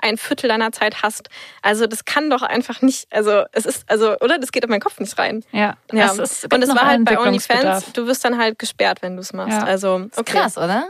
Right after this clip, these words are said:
Speaker 2: Ich
Speaker 1: Ja.
Speaker 2: hatte auch noch mal kurz einen Einwurf dazu.
Speaker 3: Ja.
Speaker 2: Ich habe ja so,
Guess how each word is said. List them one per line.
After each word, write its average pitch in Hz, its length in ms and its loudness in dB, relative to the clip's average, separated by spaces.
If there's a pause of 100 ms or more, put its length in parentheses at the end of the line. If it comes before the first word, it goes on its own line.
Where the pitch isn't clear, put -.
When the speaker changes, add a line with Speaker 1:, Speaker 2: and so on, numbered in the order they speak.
(120)
Speaker 2:
Ich 208 120 -2
Speaker 1:
Ja. - 60 2
Speaker 2:
hatte 254 240 2
auch 240 120 2
noch 240 100 2
mal 208 180 0
kurz - 440 -4
einen 202 340 2
Einwurf 202 1120 0
dazu. 196 580 -2 (180)
Speaker 3:
Ja. 214 140 -4
Speaker 2:
Ich - 180 0
habe 240 160 2
ja 226 80 0
so, 208 340 -2